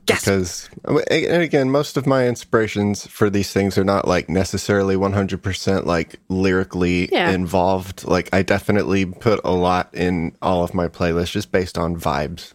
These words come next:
Speaker 2: of, of the characters and stuff like that. They don't have to necessarily one hundred percent lyrically do anything, uh, do any justice for the character. But I did try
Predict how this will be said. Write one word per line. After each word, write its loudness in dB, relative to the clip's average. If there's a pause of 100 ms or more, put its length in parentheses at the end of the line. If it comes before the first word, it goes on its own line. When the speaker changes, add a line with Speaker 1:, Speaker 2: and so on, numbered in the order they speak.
Speaker 2:
of, -8
of -6
the -20
characters -6
and -14
stuff -10
like -12
that. -8
They -6
don't -8
have -16
to -12
necessarily -6
one -6
hundred -12
percent -12
lyrically -6
do -6
anything, -10 (840)
uh, -2 (240)
do 2
any 0
justice -2
for -2
the 0
character. 0
But 2
I 2
did 0
try 0